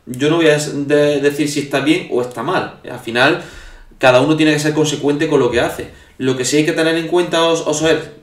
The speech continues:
sobre todo rigurosas, saber qué tiene efecto en cada cosa. Entonces,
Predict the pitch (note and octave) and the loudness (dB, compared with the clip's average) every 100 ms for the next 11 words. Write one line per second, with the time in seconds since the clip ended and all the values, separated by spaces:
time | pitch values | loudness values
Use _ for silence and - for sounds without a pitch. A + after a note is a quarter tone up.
0 | _ - - B2 B2 D#3+ D#3+ D#3 F3 - | _ -20 -8 -6 2 2 4 4 2 2
1 | D#3+ D3 - - C3+ C3+ E3 - - - | -2 -4 -6 -4 2 4 4 2 -4 -2
2 | D#3 D#3+ D#3+ D#3 D#3 F3+ E3+ D3 B2 D#3 | 0 0 -2 -2 -4 -2 0 0 0 -2
3 | F3 - - _ _ - C3 B2+ | -4 -6 -16 _ _ -8 -4 -2